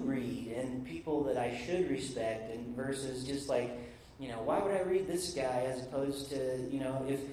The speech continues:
if I hadn't gone to school, maybe my whole ministry would have been influenced by Joel Osteen instead of some really great, like, theologian that, you know, and, and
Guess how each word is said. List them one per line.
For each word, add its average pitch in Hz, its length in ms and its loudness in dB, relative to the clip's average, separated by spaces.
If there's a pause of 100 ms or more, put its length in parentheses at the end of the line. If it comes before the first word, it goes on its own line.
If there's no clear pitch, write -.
(160)
if 143 100 -8
I 135 60 -2
hadn't 196 260 2
gone 185 180 6
to 160 60 2
school, 175 340 6
maybe 175 320 6
my 151 180 4
whole 156 220 4
ministry 151 440 6
would 143 160 6
have 139 100 4
been 139 160 4
influenced 143 480 2
by 123 140 0
Joel 135 440 2
Osteen 135 540 0
instead 127 440 -2
of 120 100 -2
some 127 420 -4
really 127 240 -4
great, 127 400 2
like, 120 260 -2
theologian 123 680 4
that, 120 200 2 (220)
you 135 140 0
know, 127 220 0
and, 131 200 -2
and 139 340 -2